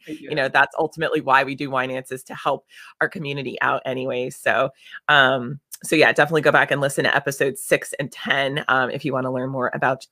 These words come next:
Speaker 2: H S As. Um, and then, you know, the whole reason that we learn to spend intentionally and we learn to grow and build wealth is ultimately so that we can live more fulfilling lives, live more intentionally, and live the lives that we deserve.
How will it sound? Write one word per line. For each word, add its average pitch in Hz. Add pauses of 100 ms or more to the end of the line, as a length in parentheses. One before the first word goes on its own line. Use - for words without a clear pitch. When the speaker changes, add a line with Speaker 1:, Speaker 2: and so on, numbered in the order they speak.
Speaker 2:
H 139
S 135
As. 117 (640)
Um, 196
and 220
then, 233
you 254
know, 269
the 240
whole 330
reason 202
that 160
we 160
learn 160
to 160
spend 147
intentionally 147
and 147
we 143
learn 143
to 147
grow 139
and 139
build 131
wealth 127
is -
ultimately 269
so 190
that 156
we 151
can 151
live 143 (320)
more 151
fulfilling 143
lives, 120
live 151
more 143
intentionally, 139
and 135
live 139
the 139
lives 127
that 123
we 127
deserve. 110